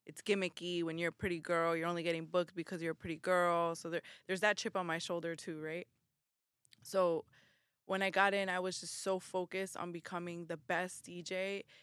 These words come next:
not as a woman, but, like, ma-, male, female, it doesn't matter. I'm coming for that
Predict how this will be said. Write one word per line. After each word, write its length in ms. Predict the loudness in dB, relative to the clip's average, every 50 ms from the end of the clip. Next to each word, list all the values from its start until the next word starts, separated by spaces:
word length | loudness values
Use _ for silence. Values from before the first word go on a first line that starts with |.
| _ _ _ -6
not 280 | 0 2 2 4 4 2
as 180 | 0 0 -2
a 60 | -2
woman, 500 | -4 -4 -4 -4 -4 -4 -4 -4 -4 -4
but, 180 | -4 -4 -4 -2
like, 300 | -2 -2 -4 -4 -8 -12 _ _ _ _ -6
ma-, 420 | -4 -2 0 0 2 2 2 0 0 _ -12 -12 -6
male, 380 | -2 0 2 4 4 4 2 0
female, 520 | -2 -4 -2 -2 0 0 0 0 0 -2 -2
it 80 | -2
doesn't 260 | -2 -2 -2 -2 0 2
matter. 260 | 2 4 4 4 4
I'm 180 | 2 0 -2 -4
coming 480 | -4 -2 -2 -2 0 -2 -2 -4 -4 -8 -12 _ -20 _ _ _ _ _ _ _ _ _ _ _ _ _
for 220 | 0 4 4 6
that 300 | 6 6 6 4 4 0